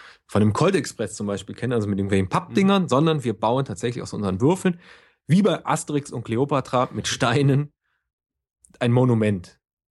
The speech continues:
Speaker 1: indem wir die Steine aufeinander stellen. Also das heißt, die Pyramiden werden tatsächlich, die haben eine Basis aus neun, dann kommt die nächste Ebene aus vier und dann oben noch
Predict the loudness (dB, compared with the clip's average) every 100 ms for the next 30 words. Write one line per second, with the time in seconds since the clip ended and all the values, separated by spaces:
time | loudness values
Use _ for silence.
0 | _ _ -6 -2 0 0 0 0 0 0
1 | 0 0 0 -2 -4 -14 -18 -18 _ -2
2 | 0 0 0 0 0 -2 _ _ _ _
3 | _ _ _ _ _ -6 0 2 2 2
4 | 2 0 0 0 2 0 -4 0 0 0
5 | -2 0 2 2 2 2 0 -4 -10 -4
6 | 0 2 2 2 -2 -6 -6 -4 -4 -2
7 | -2 -4 -6 -6 -2 0 2 0 -4 -8
8 | -4 2 2 2 0 0 0 0 2 0
9 | -2